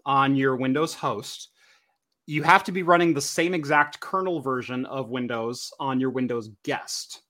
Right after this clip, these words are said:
You also have to be running the same exact driver version, and the driver is actually shared via a folder structure between the two.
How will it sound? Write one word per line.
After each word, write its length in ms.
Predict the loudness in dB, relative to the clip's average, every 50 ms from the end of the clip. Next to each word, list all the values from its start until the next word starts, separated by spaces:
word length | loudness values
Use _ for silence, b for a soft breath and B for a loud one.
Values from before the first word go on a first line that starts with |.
| _ _ _ _ _ _
You 140 | -4 0 2
also 220 | 2 2 2 2 2
have 120 | 2 0
to 60 | 0
be 100 | -2 0
running 240 | 2 2 4 4 2
the 60 | 0
same 200 | 0 0 0 0
exact 380 | 0 2 2 2 0 0 -2 -4
driver 380 | 0 4 4 4 4 2 0
version, 400 | -2 0 -2 -2 -2 -4 -6 -6
and 160 | -6 -4 -4 -4
the 40 |
driver 480 | -4 0 4 6 6 6 6 4 4 4
is 120 | 4 2
actually 320 | 0 0 0 -2 -6 -6 -6
shared 600 | -6 -4 -4 -2 0 2 2 0 0 -2 -6 -6 -2
via 180 | -2 -2 0
a 80 | -2 -2
folder 280 | 0 0 0 0 0
structure 320 | -2 -2 -2 -2 -2 -2 -2
between 360 | -4 -4 -4 -4 -4 -4 -4
the 80 | -4 -6
two. 400 | -10 -8 -4 -4 -4 -4 -6